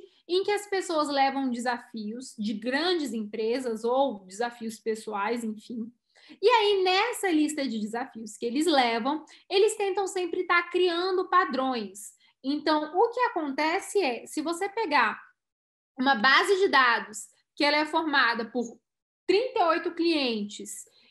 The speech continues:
e trinta e oito produtos,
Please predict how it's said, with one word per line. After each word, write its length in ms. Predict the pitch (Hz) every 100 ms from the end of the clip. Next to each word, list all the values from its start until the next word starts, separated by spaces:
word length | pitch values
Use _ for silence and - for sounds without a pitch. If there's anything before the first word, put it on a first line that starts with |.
| _
e 600 | 262 277 277 311 285 - _ _ _ -
trinta 340 | 349 427 440
e 40 |
oito 220 | 302 269 -
produtos, 760 | 233 214 285 311 302 233 -